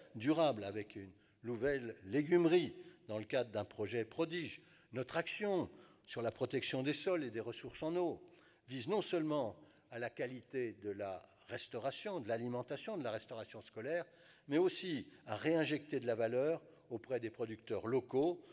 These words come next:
bio, qui nous fournissent. Il s'agit là d'un cercle vertueux en faveur de l'alimentation. Cinquante pour cent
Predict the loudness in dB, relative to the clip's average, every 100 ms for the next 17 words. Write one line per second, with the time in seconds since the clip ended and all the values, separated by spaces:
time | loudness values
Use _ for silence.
0 | -16 -2 4 6 6 0 -6 0 0 0
1 | -2 -2 -4 -10 -16 _ _ _ _ _
2 | -2 -2 0 2 2 4 -2 -2 -6 -4
3 | -2 0 -2 -4 -6 -6 -6 -16 _ -14
4 | -12 -10 -6 -6 -4 -2 -2 -4 -8 -6
5 | -8 -8 -8 -10 -12 _ _ -20 _ -8
6 | -2 -2 0 -4 -6 -12 -10 -10 -10